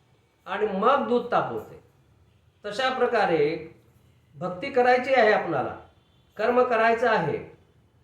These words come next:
नंतर ज्ञान प्राप्त करायचं आहे, परंतु मनामध्ये हे जे मळवट बसलेलं आहे,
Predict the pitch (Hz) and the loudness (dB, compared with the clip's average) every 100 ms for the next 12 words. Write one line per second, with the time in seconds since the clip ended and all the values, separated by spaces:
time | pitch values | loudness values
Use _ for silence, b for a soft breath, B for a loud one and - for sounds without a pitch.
0 | _ _ _ - 185 196 220 165 208 240 | _ _ _ -14 -10 -6 -6 -4 0 0
1 | 233 220 220 220 214 190 180 165 131 101 | 0 -2 -2 -4 0 0 0 -2 -4 -8
2 | 92 _ _ _ _ 233 240 247 247 214 | -16 _ _ _ _ -2 2 2 2 2
3 | 196 233 247 240 226 180 123 - - - | 2 2 4 4 4 4 0 -6 -16 -20
4 | _ _ 214 226 240 202 185 202 247 240 | _ _ 0 4 4 2 2 2 2 2
5 | 220 214 202 190 156 131 | -2 -2 -2 2 0 -2